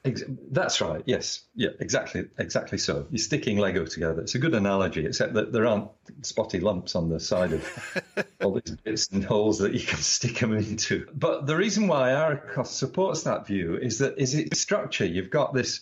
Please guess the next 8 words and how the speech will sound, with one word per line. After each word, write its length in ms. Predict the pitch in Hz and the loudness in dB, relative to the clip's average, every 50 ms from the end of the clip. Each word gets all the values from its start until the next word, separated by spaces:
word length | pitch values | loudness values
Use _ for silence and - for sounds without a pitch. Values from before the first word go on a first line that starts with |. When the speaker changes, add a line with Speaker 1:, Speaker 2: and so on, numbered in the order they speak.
| _ - | _ -2
Speaker 1:
these 220 | 131 139 131 - | 0 0 0 0
two 220 | - - 190 185 | 0 0 0 0
pancake-shaped 1000 | - - 156 151 151 156 156 - 123 110 104 98 - - - 113 98 98 - - - | 0 0 0 0 2 2 2 2 2 2 2 2 0 0 2 2 2 2 0 0 0
objects 640 | 120 120 113 104 110 87 82 - - - - - - - _ - | 0 0 0 0 -2 -2 -2 -2 -4 -6 -6 -6 -8 -12 _ -6
side 400 | - - - 139 147 160 151 107 | -4 0 0 2 2 2 2 2
by 200 | 120 113 110 104 | 2 2 2 2
side, 580 | - - - 123 117 113 87 69 69 71 73 - | 2 0 0 2 2 2 0 0 -2 -6 -8 -2
which 460 | - 135 143 143 - - - - - | 0 2 2 2 2 0 0 0 0